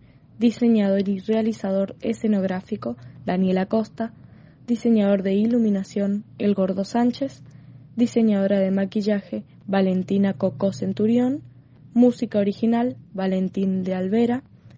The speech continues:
director, Luigi Serradori. Equipo T N C Federal.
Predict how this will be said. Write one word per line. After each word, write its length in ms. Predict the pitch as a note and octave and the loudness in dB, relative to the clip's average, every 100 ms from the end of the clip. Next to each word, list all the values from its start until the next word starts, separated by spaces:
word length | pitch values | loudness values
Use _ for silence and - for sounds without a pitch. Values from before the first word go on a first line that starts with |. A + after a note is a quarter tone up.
| - | -4
director, 580 | B3 B3+ A#3 - G#3+ G#3+ - - - | 0 2 0 -2 -2 -2 -14 -20 -8
Luigi 380 | G3+ G#3 G#3 F#3+ | 0 4 2 0
Serradori. 640 | - F3+ F3 E3+ F3 F#3+ _ - - - - - - | -8 -10 -8 -10 -12 -16 _ -20 -20 -20 -20 -12 -4
Equipo 480 | G#3 - A#3+ C4+ | -2 0 0 0
T 140 | C4 G#3 | -2 2
N 180 | G3+ G3 | 2 0
C 200 | - G3+ | -4 -6
Federal. 520 | G#3 F#3+ F3 F3 | -2 -2 -4 -8